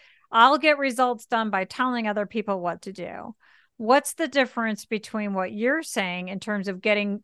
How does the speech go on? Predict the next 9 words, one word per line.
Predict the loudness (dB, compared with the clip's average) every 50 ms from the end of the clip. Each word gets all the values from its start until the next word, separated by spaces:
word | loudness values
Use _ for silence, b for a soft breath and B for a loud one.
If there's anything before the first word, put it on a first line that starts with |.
| _ -6
results | -2 -2 0 2 2 2 0 0 -4 -10
through | -12 -6 -4 -4 -4 -6
people | -6 -8 -10 -10 -10 _ -10 -8 -8 -8 -8 -8 -10 -12 _ _ _ _ _ _ -2
that's | 0 0 0 0 2
different | 2 2 2 2 2 0 0 0 0
than, | 0 0 0 0 -4 -6 -12 _ _ _
"I'm | -2 -2 0
gonna | 0 0 -2 -2
get | 0 0 0